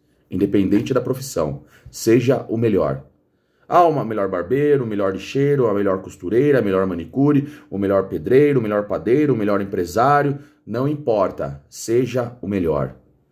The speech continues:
Pras outras pessoas você pode não ser, mas na sua mente você tem que ser o melhor. E realmente ver essa diferença. Porque o que acontece? O mundo tá cheio de opiniões. O que o mundo precisa é de atitudes. Nós vivemos em um mundo que a maldade é muito grande.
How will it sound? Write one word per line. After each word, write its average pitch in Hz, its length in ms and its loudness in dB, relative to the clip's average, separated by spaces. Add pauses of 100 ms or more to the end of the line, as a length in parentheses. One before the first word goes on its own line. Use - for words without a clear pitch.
(320)
Pras 113 180 2
outras 139 220 -2
pessoas 131 300 -4
você 139 180 -4
pode 135 200 0
não 143 140 0
ser, 95 220 -2
mas 90 160 -2
na 98 80 -4
sua 127 260 -2
mente 101 240 -2
você 110 160 -12
tem 107 80 -10
que - 80 -16
ser - 60 -12
o 113 40 -4
melhor. 98 380 -6 (480)
E 95 80 2
realmente 135 460 4
ver 180 400 6
essa 165 180 -4
diferença. 85 640 -12 (600)
Porque 117 240 -2
o 139 60 2
que 131 60 -6
acontece? 139 420 0
O 107 40 -6
mundo 117 200 -2
tá 135 100 0
cheio 120 180 -4
de 131 60 0
opiniões. 143 680 -4 (440)
O - 80 -14
que - 100 -2
o 98 40 0
mundo 98 180 0
precisa 101 320 -2
é - 20 2
de 95 80 0
atitudes. 90 720 -8 (1200)
Nós 107 160 0
vivemos 127 260 4
em 127 80 2
um 104 80 0
mundo 110 300 0
que 113 100 -6
a 110 40 -2
maldade 101 720 0
é 101 80 0
muito 101 420 -2
grande. 76 500 -12